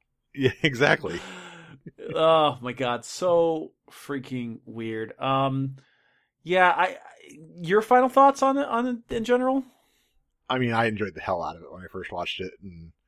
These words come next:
Speaker 1: I'm going to enjoy the hell out of it watching it with you again. I thought of you when I first started watching it. I was like, "Andrew is going to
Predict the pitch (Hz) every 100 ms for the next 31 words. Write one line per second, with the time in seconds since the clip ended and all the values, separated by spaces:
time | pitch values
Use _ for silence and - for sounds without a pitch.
0 | _ _ _ _ _ _ - 135 131 127
1 | 120 123 113 113 110 101 107 107 101 101
2 | 104 - _ _ 104 104 104 101 90 -
3 | 107 101 95 95 95 98 98 _ _ _
4 | _ _ _ _ _ - 123 123 127 117
5 | 107 110 110 104 120 104 110 101 104 104
6 | 98 95 95 90 92 80 90 85 90 87
7 | 85 82